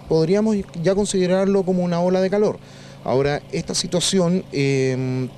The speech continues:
por lo menos hasta el día de hoy, se va a mantener con temperaturas bastante elevadas respecto a lo normal. Em, ya para comenzar el día de mañana a bajar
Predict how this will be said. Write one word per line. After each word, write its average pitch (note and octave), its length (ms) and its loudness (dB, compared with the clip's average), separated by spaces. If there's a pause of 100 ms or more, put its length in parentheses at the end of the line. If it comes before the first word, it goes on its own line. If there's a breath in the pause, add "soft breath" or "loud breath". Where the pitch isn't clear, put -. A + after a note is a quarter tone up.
(120)
por C3 120 2
lo C3 80 4
menos D#3+ 300 0
hasta E3+ 180 -4
el D#3 80 -2
día F#3 240 2
de F3+ 100 2
hoy, F#3+ 400 2
se - 240 -4
va F3 380 0
a D3 220 -2
mantener E3+ 760 0 (640 loud breath)
con F3+ 880 2
temperaturas E3 640 0 (480)
bastante E3+ 1080 0 (580)
elevadas F#3 580 2 (160)
respecto D3 360 -2
a - 20 2
lo D#3+ 300 2
normal. A#3 420 2 (920 loud breath)
Em, C#3+ 960 0 (200)
ya G3+ 160 2
para G#3 160 0
comenzar F#3+ 580 2 (160)
el D3 160 0
día F3 160 2
de F#3 80 2
mañana F#3+ 580 0
a D3 640 -2
bajar A#3 440 -2